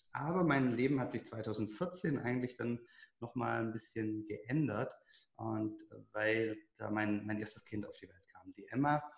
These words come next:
die ist jetzt heute sechs Jahre alt. Und, ähm, dann habe ich mir die Frage gestellt, wobei noch eins dazu, was wirklich dazu geführt hat,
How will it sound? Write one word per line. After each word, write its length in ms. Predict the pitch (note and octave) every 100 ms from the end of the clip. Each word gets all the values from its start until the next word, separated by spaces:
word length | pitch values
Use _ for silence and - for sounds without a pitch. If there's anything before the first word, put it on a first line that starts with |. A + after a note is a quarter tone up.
| - - - _
die 60 | -
ist 80 | G2+
jetzt 160 | -
heute 180 | A2 -
sechs 220 | G#2 -
Jahre 320 | G#2 A#2+ C#3
alt. 240 | C#3+ D3+ D#3 - - - _
Und, 520 | A#2+ A#2+ B2+ B2+ C3+ - - - -
ähm, 480 | A2+ A#2 A2+ A2+ -
dann 200 | A2+ C3+
habe 120 | A#2+
ich 120 | A#2+
mir 140 | A#2+ A2
die 140 | G#2
Frage 340 | - G#2 A#2+
gestellt, 280 | A#2 - A#2+ A2
wobei 340 | B2 D3 D3 - _ -
noch 200 | B2+ -
eins 280 | A#2+ A#2 -
dazu, 380 | - - D3+ E3+
was 380 | A2 G#2 - -
wirklich 240 | A2+ A2
dazu 380 | - G#2 - G2+
geführt 360 | G2+ - B2+ G2+
hat, 200 | G2+